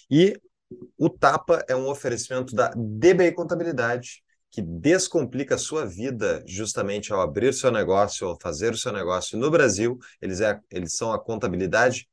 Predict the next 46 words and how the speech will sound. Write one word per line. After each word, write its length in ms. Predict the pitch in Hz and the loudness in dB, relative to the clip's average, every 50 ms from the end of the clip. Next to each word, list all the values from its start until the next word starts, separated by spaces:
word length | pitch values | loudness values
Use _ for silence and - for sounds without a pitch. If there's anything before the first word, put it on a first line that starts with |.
| _ _ - | _ _ -18
do 220 | - - 143 151 | -10 -4 -4 -2
nosso 280 | 151 147 135 131 - - | 0 0 0 -2 -2 -2
podcast, 680 | - 120 208 - - - 113 107 110 113 - - - - - | -2 -2 -2 -2 -4 -4 -2 -2 0 -2 -2 -6 -8 -6 -4
eles 200 | 92 95 87 - | -4 -4 -4 -4
têm 200 | - 104 92 90 | -4 -4 -4 -4
vinte 300 | 80 82 107 135 156 143 | -4 -4 -2 -2 -2 -2
e 40 | - | -4
cinco 300 | - - 131 123 127 120 | -6 -6 -4 -2 -2 -2
anos 140 | 113 107 101 | -2 -2 -4
de 40 | |
experiência, 400 | - - 98 98 101 101 - - - _ _ _ _ _ - | -4 -2 -2 -2 -2 -4 -8 -12 -16 _ _ _ _ _ -2
mais 220 | 98 110 117 101 | 0 0 2 2
de 80 | 101 92 | 0 -2
trezentos 760 | - - 101 98 90 80 78 78 98 135 139 143 135 - - | -2 0 0 0 0 0 -2 0 2 2 2 0 -2 -4 -8
clientes, 600 | - - 110 98 95 98 104 113 - - - - _ _ _ _ _ _ - | -6 -4 -4 -4 -2 -4 -6 -8 -8 -8 -8 -8 _ _ _ _ _ _ 2
e 320 | 131 156 185 196 190 - - | 6 6 6 6 4 0 2
eles 280 | 120 139 139 135 127 | 4 4 4 4 2
têm 120 | 127 143 139 | 0 0 2
uma 140 | 139 127 | 2 2
promoção 560 | 127 135 143 147 160 156 - - 143 147 165 151 | 2 2 2 2 2 0 0 0 -2 -2 -4 -4
para 200 | - 139 127 131 | -2 -2 -2 -2
aqueles 300 | 123 - 120 120 113 - | -2 -4 -4 -4 -4 -8
que 80 | - | -10
são 200 | - - 131 135 | -8 -6 -4 -2
ouvintes 440 | 139 131 98 87 104 117 120 120 - | -2 -2 -2 -2 -6 -6 -6 -8 -8
do 120 | 131 139 | -10 -6
Tapa. 320 | 135 120 98 85 - - 62 | -2 0 0 0 -2 -4 -10
É 40 | - | -8
só 160 | - - 107 | -6 -6 -6
falar 260 | - 110 101 98 101 | -2 0 2 2 2
para 140 | - 104 98 | 2 0 -2
eles 300 | 95 95 101 107 - - | 0 0 -2 -4 -6 -6
que 220 | - 104 95 85 - - - - - | -6 -6 -6 -6 -8 -16 -20 -20 -12
vocês 300 | - - - - 98 85 | -8 -6 -4 -2 -2 0
vieram 200 | 87 101 95 95 | 0 0 0 0
através 280 | 90 - 85 95 92 87 | -2 -2 -2 -2 -2 -2
do 100 | 104 117 | -4 -4
Tapa, 400 | 120 127 117 123 127 - 156 143 | 0 0 0 0 0 -4 -12 -14
que 140 | _ - 120 | _ -10 -6
tem 240 | 123 117 107 98 - _ _ | -4 -4 -4 -4 -6 _ _
quatro 380 | - 135 135 - - - 135 113 | 0 2 2 0 -2 -6 -6 -4
meses 240 | 110 110 110 101 | -2 -2 -2 -2
de 80 | 95 104 | -4 -6
isenção 420 | 98 87 101 98 92 - 95 95 | -6 -6 -6 -8 -8 -8 -8 -8
de 80 | 85 90 104 | -8 -8 -6
honorários, 680 | 113 120 120 113 110 113 127 127 - - - - _ | -4 -2 0 0 0 -2 -4 -8 -14 -18 -18 -20 _